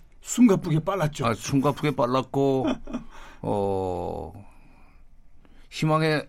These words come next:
Speaker 2: 희망에 차 있었죠.
Speaker 1: 예.
Speaker 2: 야, 이제
Speaker 1: 싱가포르,
Speaker 2: 드디어,
Speaker 1: 싱가포르
Speaker 2: 어, 그러니까, 예.
Speaker 1: 북미 정상회담.
Speaker 2: 그렇죠.
Speaker 1: 음.
Speaker 2: 이게 일 년 전만 해도 이천십, 그러니까 칠 년이죠.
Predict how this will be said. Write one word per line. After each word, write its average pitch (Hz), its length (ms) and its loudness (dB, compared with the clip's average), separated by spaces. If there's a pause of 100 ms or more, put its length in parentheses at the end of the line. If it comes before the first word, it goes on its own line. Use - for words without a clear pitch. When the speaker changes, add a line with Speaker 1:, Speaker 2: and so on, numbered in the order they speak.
(240)
Speaker 2:
희망에 156 320 0
차 - 200 -2
있었죠. 98 580 -4
Speaker 1:
예. 98 500 -10 (240)
Speaker 2:
야, 101 60 2
이제 110 280 2 (100)
Speaker 1:
싱가포르, - 0 -
Speaker 2:
드디어, - 0 - (460)
Speaker 1:
싱가포르 - 180 -2
Speaker 2:
어, 95 200 -2
그러니까, 104 260 -4 (100)
예. 202 120 -4
Speaker 1:
북미 175 180 2
정상회담. 139 560 -2
Speaker 2:
그렇죠. 104 340 -4
Speaker 1:
음. 110 340 -10 (240)
Speaker 2:
이게 143 120 2
일 135 100 6
년 147 180 4
전만 135 1000 4
해도 123 580 0 (580)
이천십, - 800 -2 (1120)
그러니까 104 460 -4
칠 - 240 0
년이죠. 123 420 2